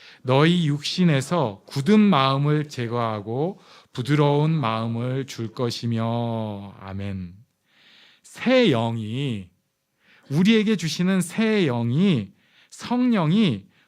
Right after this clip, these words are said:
굳은 마음을 제거하십니다. 단단한 마음을 부드럽게 하십니다. 이게 정말 신기한 일이에요. 그냥 감동이 아니라 믿음이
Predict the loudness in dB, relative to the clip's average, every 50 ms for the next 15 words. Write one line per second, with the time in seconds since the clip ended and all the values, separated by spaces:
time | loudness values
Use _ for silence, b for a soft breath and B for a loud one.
0 | b b -10 -4 -4 -2 0 4 4 6 6 6 4 2 2 0 0 0 0 0
1 | 0 0 -2 -4 -8 -8 -6 -6 -2 0 0 0 0 0 -2 -6 -10 -12 -14 -14
2 | -16 -16 -16 -18 -20 -20 _ _ _ _ _ _ _ _ b b b b b b
3 | b b b -2 2 4 6 6 6 6 4 4 4 4 4 4 4 2 2 2
4 | 0 0 0 0 -2 -4 b b b b b b b -4 -4 -2 0 2 2 2
5 | 0 0 -2 -4 -4 -4 -6 -8 -10 -12 -12 -14 -18 -20 -20 _ _ _ _ _
6 | _ _ _ _ _ _ _ -6 -4 -2 0 0 0 0 0 -2 -4 -6 -8 -12
7 | _ _ _ _ _ _ _ _ _ _ _ _ _ _ _ _ _ _ _ _
8 | _ -14 -8 -6 -6 -6 -6 -6 -6 -6 -6 -6 -6 -6 -4 -4 -4 -4 -4 -4
9 | -6 -8 -12 -18 -18 -20 -20 _ _ _ _ _ _ _ _ _ _ _ _ _
10 | _ _ B B B B B B B B B 4 4 6 6 6 4 2 0 2
11 | 4 4 4 4 4 2 2 2 0 0 -2 -2 -2 -2 -4 -4 -4 -6 -8 -14
12 | _ _ _ _ _ _ _ _ _ _ _ _ _ _ _ _ _ _ _ -6
13 | -6 -2 0 0 0 2 0 -2 -2 -4 -8 -12 -16